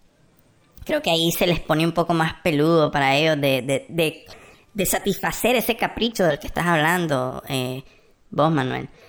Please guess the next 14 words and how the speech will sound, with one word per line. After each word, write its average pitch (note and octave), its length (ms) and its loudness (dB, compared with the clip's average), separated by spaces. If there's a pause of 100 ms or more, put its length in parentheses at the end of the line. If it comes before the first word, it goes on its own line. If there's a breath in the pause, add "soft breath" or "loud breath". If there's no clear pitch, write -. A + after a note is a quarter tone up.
(680 soft breath)
Pero F3+ 180 2
otra G#3+ 200 0
cosa C#4+ 240 -2
que D4 80 0
mencionaste, C4 640 2
¿verdad? G#3+ 460 2
Es G#3+ 180 2
eso C4 140 0
del, G#3 340 2
del, D3+ 480 0
del D3 160 -4
coronavirus, D3+ 640 0
¿verdad? C#3 500 -2
Y, D#3 400 -6